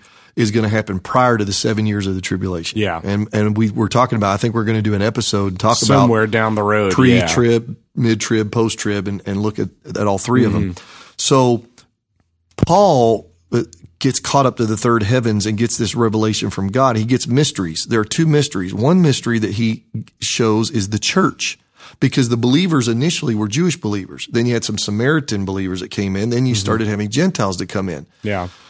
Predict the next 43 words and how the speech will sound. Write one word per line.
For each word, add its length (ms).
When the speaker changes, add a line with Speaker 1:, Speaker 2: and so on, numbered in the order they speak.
Speaker 1:
What 220
Paul 260
had 200
to 80
say 300
to 140
people 340
and 80
help 160
them 160
understand 680
is 200
that 260
this, 280
the 140
church 340
is 120
not 180
a 60
Jewish 680
group 520
with 160
some 460
Gentiles 640
sprinkled 500
in, 340
but 240
it 140
is 160
the 120
redemption 880
of 120
Jewish 320
believers 600
and 180
Gentile 400
believers 480
into 260
one 340
body 340
called 300
the 80
church. 560